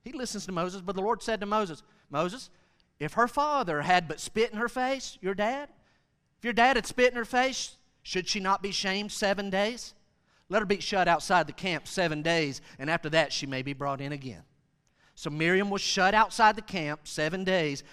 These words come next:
and the people did not set out on the march till Miriam was brought in again. They say maybe about two million Jews. I can picture the ones who are far away, don't really know what's going on. "How come we're not moving? What's the deal?"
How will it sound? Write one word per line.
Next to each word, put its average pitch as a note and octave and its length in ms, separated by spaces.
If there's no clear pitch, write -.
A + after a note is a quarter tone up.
and F3+ 100
the - 40
people G#3+ 280
did F#3 160
not G#3 160
set A3+ 220
out A3 220
on F#3 100
the F#3 80
march G#3 380
till F#3 100
Miriam F3+ 460
was D#3+ 120
brought G3+ 320
in A#3 160
again. A#2 400
They F3 80
say C4 200
maybe G3+ 220
about F#3+ 220
two A#3 140
million A3+ 300
Jews. E3+ 480
I E3+ 60
can G3 140
picture A3 260
the E3+ 100
ones F#3 220
who F#3 80
are F3 40
far F#3+ 200
away, F#3 200
don't D#3 180
really E3 160
know E3 80
what's E3 180
going E3+ 160
on. D#3 60
"How G#3 60
come F4 140
we're F#4 80
not F#4 160
moving? A3+ 360
What's C#4 180
the D4+ 100
deal?" B3+ 260